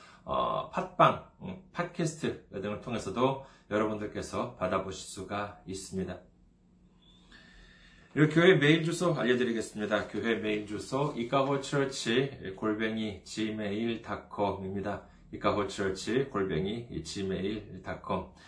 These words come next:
이곳으로 메일을 보내주시면은, 어, 제가 언제든지 직접 받아볼 수가 있습니다.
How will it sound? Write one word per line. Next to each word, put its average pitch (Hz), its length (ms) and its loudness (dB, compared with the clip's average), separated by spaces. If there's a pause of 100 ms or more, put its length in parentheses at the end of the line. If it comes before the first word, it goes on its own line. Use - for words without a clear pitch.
(400)
이곳으로 151 640 4
메일을 123 400 2
보내주시면은, 113 920 -2
어, 98 140 -8
제가 104 280 -2
언제든지 107 760 -4
직접 - 600 -8
받아볼 92 400 -4
수가 90 600 -4
있습니다. 90 600 -8